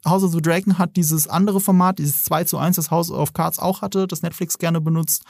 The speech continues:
wo ganz kleine Balken drin sind, auch wirklich nur aus ästhetischen Gründen, weil die Bildkadrage dann einfach eine andere ist. Aber das ist halt nicht Cinemascope. Und, und ich hasse Cinemascope in Fernsehserien.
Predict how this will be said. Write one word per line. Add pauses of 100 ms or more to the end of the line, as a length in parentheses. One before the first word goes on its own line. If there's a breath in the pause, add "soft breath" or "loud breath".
(200 loud breath)
wo
ganz
kleine
Balken
drin
sind,
auch
wirklich
nur
aus
ästhetischen
Gründen,
weil
die
Bildkadrage
dann
einfach
eine
andere
ist. (380 loud breath)
Aber
das
ist
halt
nicht
Cinemascope. (320 soft breath)
Und,
und
ich
hasse
Cinemascope
in
Fernsehserien.